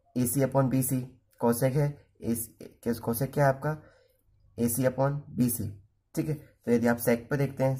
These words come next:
sec एसी upon बीसी, ठीक है, तो क्या हो जाएगा? Sec नाइंटी minus theta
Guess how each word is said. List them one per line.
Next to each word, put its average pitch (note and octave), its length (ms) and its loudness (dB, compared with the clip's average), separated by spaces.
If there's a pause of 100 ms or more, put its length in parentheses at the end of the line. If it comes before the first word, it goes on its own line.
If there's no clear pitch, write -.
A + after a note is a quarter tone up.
sec B2 200 0 (300)
एसी A#2 280 0
upon B2 260 -4 (200)
बीसी, G2+ 280 -8 (140)
ठीक D3 140 -6
है, F3 60 -4 (380)
तो A#2 80 -10
क्या C3 140 4
हो C3 80 8
जाएगा? C3 320 2 (220)
Sec A#2+ 240 2
नाइंटी A#2 240 2
minus B2+ 240 2
theta C3 300 0